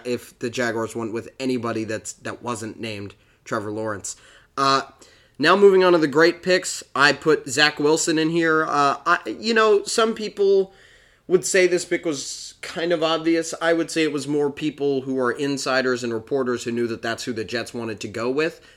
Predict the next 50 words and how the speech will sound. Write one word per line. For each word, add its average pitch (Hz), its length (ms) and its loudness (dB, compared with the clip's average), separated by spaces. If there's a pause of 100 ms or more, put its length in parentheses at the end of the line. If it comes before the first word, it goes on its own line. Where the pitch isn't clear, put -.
(100)
But 139 100 -2
I 147 100 2
don't 208 240 0
necessarily 160 560 0
think 135 220 -4
that 127 100 -2
everybody 131 460 0
had 123 180 0
a 117 40 -4
consensus 120 600 -6
on 107 140 -8
who 117 140 -6
the 110 100 -8
second 110 320 -8
best 104 220 -10
quarterback 113 500 -4
was 104 180 -8
behind 107 380 -10
Trevor 98 240 -10
Lawrence. 110 420 -10 (320)
I - 60 -18
think 123 160 -4
a 113 40 -4
lot 120 200 0
of 120 80 -6
people 120 320 -4
had 113 180 -6
Justin 113 380 -8
Fields 127 320 -4
there, 117 160 -4
who 113 100 -8
ended 110 180 -6
up 107 120 -10
going 107 180 -8
as 95 120 -14
the 98 60 -18
fourth 139 280 -4
quarterback. 127 540 -2 (360)
Uh, 117 300 -4 (200)
some 160 220 -4
people 131 560 0
even 117 360 -4
had, 110 460 -6 (540)
uh, 113 240 -2
Trey 123 240 -2
Lance. 143 380 -2
If 110 100 -10
you 127 140 0
ask 143 260 2
them, 127 600 -4